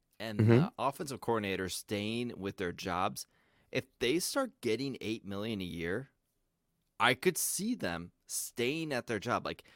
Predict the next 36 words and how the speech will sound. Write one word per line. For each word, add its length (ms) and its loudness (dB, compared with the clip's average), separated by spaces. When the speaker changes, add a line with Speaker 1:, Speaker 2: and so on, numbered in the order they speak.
Speaker 1:
Vic 300 4
Fangio 420 2
got 160 2
ten 380 -4
million 480 -2
per 220 -2
year 240 0
in 80 -4
Miami, 520 -4
and 120 -4
they 80 0
cut 260 -2
him. 240 -8
Speaker 2:
Mm-hmm. 240 0
Speaker 1:
If 260 2
offensive 440 2
coordinators 440 -2
start 200 -6
getting 240 -4
ten 260 -2
to 80 -4
twelve, 460 0
we 220 2
could 220 0
see 720 -2
a 80 -4
movement 460 0
where 320 -2
offensive 340 -2
coordinators 360 -2
like, 120 -6
"Hey, 180 2
I'm 140 0
having 240 -2
success 380 -4
here. 340 0